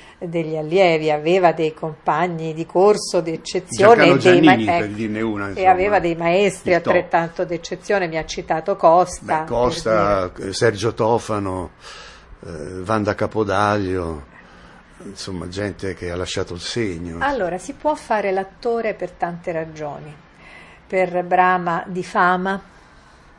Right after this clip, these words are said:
Speaker 1: per narcisismo, non so,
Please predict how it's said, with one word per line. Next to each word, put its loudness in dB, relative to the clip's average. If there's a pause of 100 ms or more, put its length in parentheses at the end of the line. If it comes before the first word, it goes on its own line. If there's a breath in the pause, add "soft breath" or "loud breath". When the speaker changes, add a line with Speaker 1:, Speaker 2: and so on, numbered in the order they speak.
Speaker 1:
per -6
narcisismo, -6 (960 loud breath)
non -8
so, -2